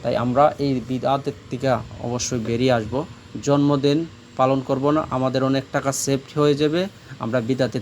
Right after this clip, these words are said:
থেকে বেঁচে যাব। মৃত্যুবার্ষিকীও পালন করব না, তারপর কুলখানি আছে রয়েছে, তারপর কিছু দিবস রয়েছে, তারপর নতুন হ্যাপি নিউ ইয়ার, ওগুলো পালন করব না। আমাদের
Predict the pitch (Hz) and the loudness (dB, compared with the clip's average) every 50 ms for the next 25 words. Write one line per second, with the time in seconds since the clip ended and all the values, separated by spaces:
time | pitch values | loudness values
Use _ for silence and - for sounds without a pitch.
0 | - - 127 110 120 110 107 120 110 - 113 113 107 110 110 117 127 143 139 - | -6 -6 -6 -4 -2 -2 -2 -2 -2 -2 -2 -2 -2 0 0 2 2 0 0 0
1 | 147 143 147 139 143 151 139 147 147 147 151 143 147 147 147 147 151 147 156 165 | 0 2 2 0 0 -2 -2 -2 -2 0 0 0 0 0 -2 -4 -4 -2 -2 -2
2 | 175 190 190 - - - - - - - - - - 127 127 123 - 131 131 127 | -2 -2 -4 -8 -14 -20 -20 -20 -20 -20 -10 -4 -2 -2 -2 0 0 0 0 0
3 | 123 - - 147 143 139 143 147 147 147 147 147 143 139 143 - 147 143 139 139 | -2 -2 0 2 2 2 2 2 2 2 4 2 2 0 0 -2 0 0 2 0
4 | 143 139 - 165 165 156 - 135 127 127 143 135 123 - 143 131 - 139 127 120 | 0 -2 -2 -4 -6 -4 -4 -4 -4 -4 -4 -6 -6 -6 -6 -4 -4 -4 -2 0
5 | 131 127 143 151 147 - - 156 151 151 147 - 165 165 160 147 - 139 131 127 | 0 2 2 2 2 0 0 0 0 0 0 -2 -6 -6 -6 -4 -4 -6 -4 -4
6 | 135 135 127 131 135 139 139 - 143 135 135 135 135 139 139 143 143 139 135 131 | -4 -2 -2 0 -2 -2 -2 -2 -2 -2 -2 -2 -2 0 2 4 4 4 2 0
7 | 127 139 139 143 - 147 139 143 143 139 143 147 147 156 160 160 170 165 - - | 0 0 -2 -2 0 0 0 0 0 -2 -2 -4 -2 -2 0 0 0 -2 -4 -8
8 | - - - - - 135 139 147 139 151 147 | -20 -20 -14 -6 -2 2 2 4 4 2 0